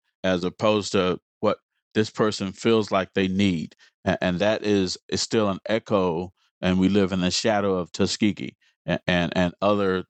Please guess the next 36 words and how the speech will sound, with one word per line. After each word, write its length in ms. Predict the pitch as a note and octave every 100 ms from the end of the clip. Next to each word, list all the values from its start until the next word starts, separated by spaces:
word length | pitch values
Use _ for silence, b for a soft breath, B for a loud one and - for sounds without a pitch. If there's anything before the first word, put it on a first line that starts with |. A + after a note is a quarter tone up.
| -
you 120 | F2+
know, 60 |
Henrietta 400 | E2+ G#2+ G#2 F#2+
Lacks 400 | F2+ F#2+ D2 -
and, 160 | F2+ E2 -
and 240 | F2 E2+ -
all 200 | F#2+ G2
those 240 | F#2+ F#2
episodes 460 | G2 F2+ F2+ F#2+ F2
that 80 | E2+
have 120 | D#2
happened 280 | G2 - F2+
in 60 |
the 60 | E2
past. 420 | - G2 - - B B -
Those 240 | A2 B2+
still 380 | - A#2+ G2+ F#2
live 300 | A2+ A#2 G2
with 160 | F2+
people. 320 | - D#2+ - - _ b b _
So 220 | - F#2+
that's 260 | F2+ F#2 -
to 140 | -
see 240 | F2 - B2
someone 480 | - A#2 A2 G#2 G2+
that, 120 | F2
and 160 | F#2+ F#2
says, 240 | - G2 - B B -
"I, 200 | G2 G#2 A2
I 80 |
will 220 | A2+ A2+ G2+
trust 440 | - A#2+ A2+ -
you 440 | G#2+ A2+ G#2+ F#2+ G2+ b _ _ _
because 480 | G2 A2 F#2+ F2+ - b _
I 120 | F#2+
know 520 | F#2+ A2 A2 G#2+ G#2